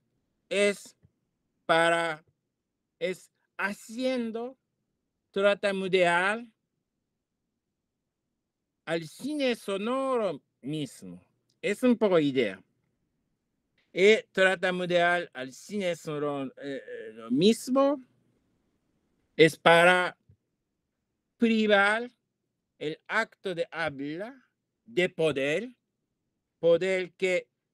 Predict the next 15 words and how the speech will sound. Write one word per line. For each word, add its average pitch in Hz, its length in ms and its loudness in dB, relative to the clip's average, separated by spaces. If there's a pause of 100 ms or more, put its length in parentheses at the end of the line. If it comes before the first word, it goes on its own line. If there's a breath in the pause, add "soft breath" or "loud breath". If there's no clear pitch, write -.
(120)
delimita 214 1080 -2 (380)
nuestra, 127 840 -8 (1200)
eh, 95 1300 -10
percepción, 147 880 4 (880)
y 269 300 6 (480)
para, 196 500 6 (680)
al 175 180 -4
mismo 233 480 -4
momento, 180 680 -8 (260)
para 151 280 -2
devolver 190 840 -6 (800)
al 170 180 -6
sonido 240 640 -4
verbal 185 460 -4
mismo 254 640 -6